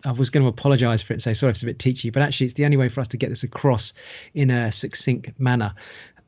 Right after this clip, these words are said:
as opposed to some of our other podcasts where they may be more conversational and we're coming from different perspectives, which we have been a little bit today, but we just felt that if we got this structure out, at least you've got something to work with and you can get an appreciation of it and say, "Actually, I'd love to do this as a business," or, "Actually,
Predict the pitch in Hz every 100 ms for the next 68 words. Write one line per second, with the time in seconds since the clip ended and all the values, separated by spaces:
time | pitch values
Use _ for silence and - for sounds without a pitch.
0 | - 131 131 135 135 131 - 135 123 147
1 | 143 135 127 - 117 131 120 123 120 117
2 | 110 - 117 107 - 127 117 127 117 113
3 | 113 110 107 127 113 113 110 113 - -
4 | 123 - - 107 151 139 131 151 139 131
5 | 120 127 123 110 - 127 113 120 123 -
6 | - - _ 143 139 135 - 131 127 120
7 | 135 147 143 139 - - 143 - 139 131
8 | 123 117 - 151 147 - 135 - - -
9 | 135 135 123 135 131 123 113 120 123 127
10 | 113 123 117 - 131 113 135 127 120 117
11 | 107 123 117 135 127 151 110 107 113 151
12 | 160 117 107 104 104 104 120 127 123 110
13 | 120 131 147 - 123